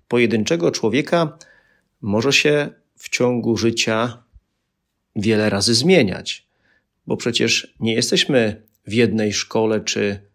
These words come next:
instytucji przez całe życie.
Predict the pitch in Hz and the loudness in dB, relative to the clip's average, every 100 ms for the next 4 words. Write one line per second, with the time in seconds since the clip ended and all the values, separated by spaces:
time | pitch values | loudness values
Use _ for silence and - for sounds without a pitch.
0 | _ _ _ _ - 113 - 107 110 107 | _ _ _ _ -2 -2 0 -4 -2 -4
1 | - - 107 104 - 113 - - 101 98 | -2 -2 -2 -2 -4 -4 -2 -2 -2 -4
2 | 92 90 - | -6 -8 -10